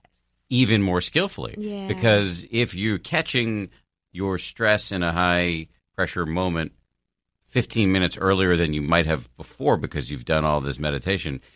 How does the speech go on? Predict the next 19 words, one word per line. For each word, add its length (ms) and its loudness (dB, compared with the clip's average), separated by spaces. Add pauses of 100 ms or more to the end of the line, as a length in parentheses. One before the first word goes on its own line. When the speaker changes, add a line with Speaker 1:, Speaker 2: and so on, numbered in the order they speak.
(140)
Speaker 1:
well, 80 0
then 160 6
you 100 2
can 100 0
start 460 4 (200)
doing 280 0
these 180 -2
techniques 600 -2
of 280 -2 (460)
asking 300 -4
yourself 400 -2
the 100 -10
questions 560 0 (220)
Speaker 2:
Yep. 20 -6
Speaker 1:
or 240 -2
reappraising 880 0
it 300 -4 (320)
cognitively 840 2
Speaker 2:
Yep. 20 -16